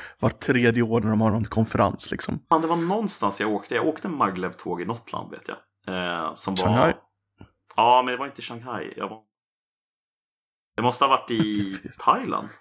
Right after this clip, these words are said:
Speaker 2: har jag åkt. Alltså från flygplats-
Speaker 1: Ja, Thailands Maglev.
Speaker 2: från flygplatsen, alltså.
Speaker 1: Oh.
Speaker 2: Till, eh, någon annanstans. Jag tror det i alla fall.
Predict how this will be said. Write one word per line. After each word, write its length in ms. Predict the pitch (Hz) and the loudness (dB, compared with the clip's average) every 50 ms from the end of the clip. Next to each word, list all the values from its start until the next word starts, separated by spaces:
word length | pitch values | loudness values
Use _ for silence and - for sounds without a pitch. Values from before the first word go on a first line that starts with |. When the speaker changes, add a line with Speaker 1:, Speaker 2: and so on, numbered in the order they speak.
| _ | _
Speaker 2:
har 180 | _ - 101 98 | _ -4 -4 -2
jag 100 | - - | -2 0
åkt. 320 | 104 95 92 - - - - | -2 -2 -2 -4 -6 -4 -2
Alltså 300 | - 113 - 120 107 - - | -2 2 2 0 0 0 -4
från 280 | - - 135 127 117 | -2 0 2 2 2
flygplats- 580 | 117 - 180 170 113 104 - - - 165 - - | 0 -2 -2 -2 -2 -2 0 0 0 0 2 4
Speaker 1:
Ja, 60 | - | 4
Thailands 300 | 214 311 277 - - - | 4 4 4 0 -2 -4
Maglev. 240 | - - - - - | -6 -6 -6 -6 -8
Speaker 2:
från 220 | - - 135 123 | -4 -2 -2 -2
flygplatsen, 720 | 120 - 135 131 113 101 - - 160 - - - - - | -2 -2 -2 -2 -2 -2 -4 -6 -8 -8 -8 -10 -10 -10
alltså. 160 | - - 185 | -6 -4 -6
Speaker 1:
Oh. 60 | 214 - - _ - _ _ _ _ _ _ _ _ - | -6 -6 -10 _ -20 _ _ _ _ _ _ _ _ -4
Speaker 2:
Till, 440 | - 117 107 98 92 92 92 92 92 | 0 0 2 2 2 0 -2 -2 -2
eh, 300 | 92 90 90 90 87 87 90 90 - _ _ _ - - | -2 -2 0 0 -2 -2 -4 -8 -14 _ _ _ -12 -8
någon 180 | 92 90 90 | -6 -4 -4
annanstans. 440 | 90 87 104 101 - - - - - - | -4 -4 -4 -6 -8 -8 -12 -12 -8 -10
Jag 140 | - 117 | -10 -10
tror 240 | - - - - - | -8 -10 -12 -10 -10
det 60 | - | -12
i 40 | - | -14
alla 80 | - - | -12 -12
fall. 160 | - - - | -14 -14 -16